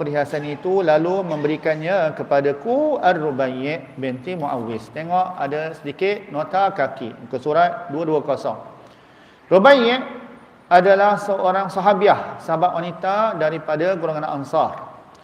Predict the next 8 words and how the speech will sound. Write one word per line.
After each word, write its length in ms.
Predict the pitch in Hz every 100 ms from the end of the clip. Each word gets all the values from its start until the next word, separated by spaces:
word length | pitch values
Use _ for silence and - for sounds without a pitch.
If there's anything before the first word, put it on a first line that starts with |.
| - - - - -
Muawis 720 | 180 262 262 220 233 233 - 190
adalah 400 | 170 180 175 - 165
ayah 240 | 190 170
Rubaiyah, 500 | 170 175 208 214 180 - - - - -
sahabat, 640 | - 160 156 147 147 185 196 - - - - -
seorang 320 | 143 165 165
sahabat 240 | 175 190
Nabi. 400 | 208 226 202 156